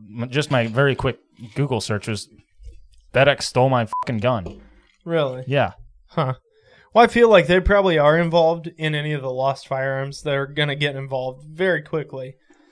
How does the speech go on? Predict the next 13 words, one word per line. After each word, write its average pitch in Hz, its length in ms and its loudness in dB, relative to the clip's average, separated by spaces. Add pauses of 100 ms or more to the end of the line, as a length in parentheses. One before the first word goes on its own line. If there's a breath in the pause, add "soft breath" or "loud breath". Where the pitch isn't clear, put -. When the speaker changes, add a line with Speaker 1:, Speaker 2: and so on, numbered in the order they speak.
(320 soft breath)
Speaker 2:
Um, 135 500 -4 (1300)
but 147 460 -2 (1300)
for 165 180 -2
ammo, 160 360 0
I 143 160 0
don't, 220 240 -2
<sighs> - 1120 -16
I 160 40 -4
don't 202 100 4
know. 214 160 2
It's 151 120 -4
hard 160 260 2
to 147 400 0